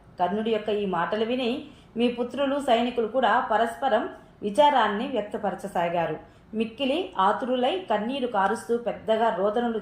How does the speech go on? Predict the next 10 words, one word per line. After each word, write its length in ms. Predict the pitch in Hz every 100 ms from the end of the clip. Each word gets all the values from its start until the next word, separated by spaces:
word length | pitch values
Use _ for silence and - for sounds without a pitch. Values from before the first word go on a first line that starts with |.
| 208
చేస్తూ 280 | 196 - 208
ఏడవసాగారు. 800 | 190 190 190 180 170 165 165 165 - - - -
అప్పుడు 260 | 190 196
రధికులలో 520 | 185 180 202 226 226
శ్రేష్ఠుడైన 560 | 226 208 202 202 196 185
కర్ణుడు 540 | 180 160 185 254 226 - - - - -
ఇతర 220 | 202 233
మహారథులను 760 | 208 202 202 202 202 196 254 302 - - 185
ఉత్సాహాన్ని 540 | 185 233 214 214 208
పెంపొందిస్తూ, 800 | 202 185 214 214 220 - 349 302